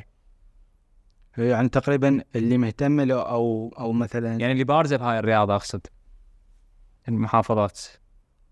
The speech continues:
Speaker 1: والله تقريبًا، آه، هي بس البصرة.
Speaker 2: مم.
Speaker 1: أي، البصرة س-، إحنا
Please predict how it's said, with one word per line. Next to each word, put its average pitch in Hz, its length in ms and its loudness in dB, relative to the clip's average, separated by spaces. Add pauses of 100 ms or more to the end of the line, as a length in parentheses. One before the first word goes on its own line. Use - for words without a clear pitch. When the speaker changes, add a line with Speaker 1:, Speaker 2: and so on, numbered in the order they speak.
Speaker 1:
والله 107 340 2
تقريبًا، 107 580 0
آه، 101 420 -2 (600)
هي 113 220 2
بس 107 300 0
البصرة. 98 400 -4 (240)
Speaker 2:
مم. 113 280 -4 (180)
Speaker 1:
أي، 90 180 -4 (280)
البصرة 107 340 0
س-، - 140 -4
إحنا 110 520 0